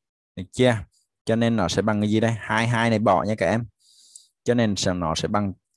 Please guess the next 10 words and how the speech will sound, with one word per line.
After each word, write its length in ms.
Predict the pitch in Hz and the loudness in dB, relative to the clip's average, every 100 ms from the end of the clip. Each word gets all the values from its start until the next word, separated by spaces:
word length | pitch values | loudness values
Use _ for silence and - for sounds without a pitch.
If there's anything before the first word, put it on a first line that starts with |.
| _ _ _ _ _ - | _ _ _ _ _ -4
căn 200 | 113 123 | 0 4
ba 300 | 120 120 104 - _ _ _ _ _ _ | 4 4 0 -12 _ _ _ _ _ _
nhân 240 | 104 110 | -6 -2
với 120 | 104 90 | 0 0
K 140 | - 110 110 98 - _ _ _ _ _ _ _ 104 | 2 2 0 -4 -12 _ _ _ _ _ _ _ -6
nhân 220 | 107 107 | -4 0
với 560 | 98 101 131 143 156 - _ _ _ _ _ _ _ _ _ _ _ _ | 2 4 4 2 0 -6 _ _ _ _ _ _ _ _ _ _ _ _
q 240 | - 127 127 | 0 2 4
bình 140 | 110 - | 2 2
phương. 360 | 135 120 98 | 2 2 0